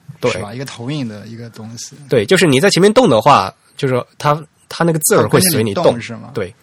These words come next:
Speaker 2: 嗯。
Speaker 1: 所以我们看到好多朋友在前面尬舞，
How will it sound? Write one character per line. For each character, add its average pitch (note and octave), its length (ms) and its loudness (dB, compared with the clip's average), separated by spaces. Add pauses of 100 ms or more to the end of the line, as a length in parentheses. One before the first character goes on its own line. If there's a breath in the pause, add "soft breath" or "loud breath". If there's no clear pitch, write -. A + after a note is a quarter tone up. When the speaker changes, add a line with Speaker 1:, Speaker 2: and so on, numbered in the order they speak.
Speaker 2:
嗯。 A2+ 260 -12 (220)
Speaker 1:
所 B2+ 220 -2
以 B2 80 0
我 A2 200 0
们 A2 80 -6
看 C#3 140 -2
到 A#2 80 0
好 - 180 -10
多 D3 120 0
朋 A2+ 200 -6
友 A2 120 -4
在 A#2 140 -4
前 - 140 -6
面 A#2+ 120 -4
尬 B2+ 280 0
舞， F2+ 320 -12